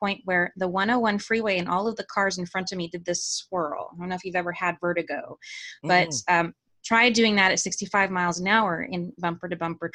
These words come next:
Speaker 2: Yeah.
Speaker 1: traffic. <laughs> It
Speaker 2: Probably
Speaker 1: was
Speaker 2: not a good
Speaker 1: life-threatening.
Speaker 2: idea. <laughs>
Speaker 1: It wasn't, it wasn't. And I was very scared. And I thought, "Oh my God, I'm not gonna make it home." And it was the next morning I called my boss and I says, "I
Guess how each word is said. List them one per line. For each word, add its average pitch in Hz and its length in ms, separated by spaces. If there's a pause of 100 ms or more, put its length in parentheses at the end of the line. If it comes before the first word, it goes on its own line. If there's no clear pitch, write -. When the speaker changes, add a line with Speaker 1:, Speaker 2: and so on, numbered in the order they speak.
Speaker 2:
Yeah. 208 80
Speaker 1:
traffic. 180 300 (220)
<laughs> - 180 (400)
It 285 200 (180)
Speaker 2:
Probably 156 220
Speaker 1:
was 123 100
Speaker 2:
not 131 160
a - 20
good - 100
Speaker 1:
life-threatening. 127 300
Speaker 2:
idea. 110 300 (200)
<laughs> 196 560 (100)
Speaker 1:
It 254 100
wasn't, 277 440 (240)
it 247 80
wasn't. 254 440
And 233 120
I 233 60
was 226 180
very 233 320
scared. 247 440
And 208 100
I 208 120
thought, 202 200
"Oh 202 60
my 202 180
God, 196 220
I'm 185 100
not 185 220
gonna 190 180
make 180 260
it 175 140
home." 196 520 (140)
And 190 320
it 190 100
was 196 280
the 185 100
next 196 280
morning 202 360
I 180 180
called 180 260
my 170 140
boss 170 380
and 175 80
I 175 40
says, - 280 (120)
"I 294 60